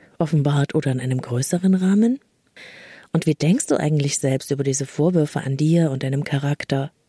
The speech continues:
Gibt es da etwas, das du für dich annehmen oder ändern kannst?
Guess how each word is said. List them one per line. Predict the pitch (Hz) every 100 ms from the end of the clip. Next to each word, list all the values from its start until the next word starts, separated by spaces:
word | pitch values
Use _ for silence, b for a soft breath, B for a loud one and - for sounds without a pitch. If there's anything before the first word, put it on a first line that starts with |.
| B B B B B B B _
Gibt | - -
es | 196
da | 208
etwas, | 214 214 233 -
das | 190
du | -
für | -
dich | 143 131 -
annehmen | 131 160 202 214 214
oder | - 143 131
ändern | 127 139 180 226
kannst? | - 294 - -